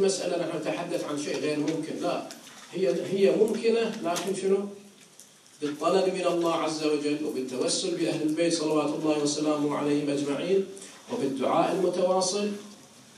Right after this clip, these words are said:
وبالمجاهدة النفس يستطيع الإنسان أن يصل إلى هذه المرتبة، حتى أنه في،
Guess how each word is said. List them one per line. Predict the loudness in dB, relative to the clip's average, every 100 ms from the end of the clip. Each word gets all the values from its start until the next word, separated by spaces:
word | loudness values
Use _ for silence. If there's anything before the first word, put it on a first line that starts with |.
| 0
وبالمجاهدة | 2 4 2 2 2 2 0 -2 -2
النفس | 0 0 0 0
يستطيع | -2 -2 -2
الإنسان | -2 -2 -2 -2 -2
أن | -2
يصل | 0 0 0 -2 -6 -12 -20 -8
إلى | -2 0
هذه | 0 0 2 2
المرتبة، | 4 2 2 -2 0 0 -2 -10 -16
حتى | -4 -4 -2 0
أنه | 2 2 2 0 0 -2 -4 -4
في، | -4